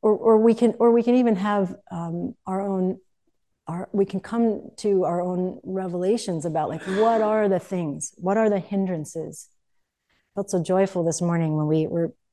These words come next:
chanting the Shosai Myo Kichijo Dharani. I was like, all of our voices, that is a, that's an incantation to remove hindrances and obstacles that we were doing together.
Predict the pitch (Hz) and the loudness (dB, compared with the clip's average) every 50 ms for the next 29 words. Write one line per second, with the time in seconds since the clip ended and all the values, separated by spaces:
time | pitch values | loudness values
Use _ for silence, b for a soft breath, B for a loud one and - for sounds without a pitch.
0 | _ _ _ - - 196 190 180 - 180 175 170 160 - - 190 175 165 - 185 | _ _ _ -6 -2 0 0 0 0 -2 -2 -4 -4 -4 -4 -4 -4 -4 -4 -4
1 | 175 175 170 170 170 165 165 - 175 - - 175 165 165 165 165 160 160 160 160 | -2 -2 -2 -2 -4 -4 -6 -8 -10 -8 -8 -6 -4 -4 -4 -4 -4 -6 -6 -6
2 | 160 160 160 151 143 147 147 143 139 - _ - - - - 226 220 208 208 208 | -6 -6 -6 -6 -8 -8 -10 -12 -14 -12 _ -12 -10 -8 -8 -6 -6 -6 -6 -4
3 | 214 208 185 190 190 196 170 175 180 185 185 180 185 170 170 170 - b b b | -4 -2 -2 -2 -2 -2 -2 -2 -4 -4 -4 -4 -4 -4 -4 -6 -8 b b b
4 | b b b b b b b b b b _ - 175 175 180 175 - - 185 185 | b b b b b b b b b b _ -2 0 0 0 0 0 0 -2 -2
5 | 175 170 170 160 160 - - - _ _ _ _ _ - 190 190 190 - 185 165 | -2 -2 -2 -4 -4 -6 -8 -12 _ _ _ _ _ -6 -4 -4 -2 -2 -2 -4
6 | - - 247 220 233 233 233 233 226 220 208 - 214 208 202 - - 185 170 165 | -2 0 2 2 2 2 0 0 -2 -2 -2 0 0 0 0 -2 -4 -6 -6 -4
7 | - 180 165 165 165 165 170 175 185 190 196 190 185 160 160 170 185 185 170 170 | -4 -4 -2 -2 0 0 0 0 0 0 0 0 -2 -2 -4 -2 -2 -2 0 -2
8 | 170 160 147 - 156 147 147 156 139 - - 139 139 - - - - - - - | -2 -4 -4 -6 -8 -6 -6 -8 -10 -10 -12 -14 -14 -14 -16 -18 -18 -18 -18 -20
9 | - _ - - - _ _ _ _ _ _ _ _ _ _ _ - 139 - 147 | -20 _ -20 -20 -20 _ _ _ _ _ _ _ _ _ _ _ -12 -10 -8 -8
10 | 143 117 113 151 - 156 147 143 151 147 - - - - 143 110 - - - | -8 -8 -10 -10 -10 -10 -10 -10 -10 -10 -12 -14 -16 -16 -16 -18 -18 -20 -20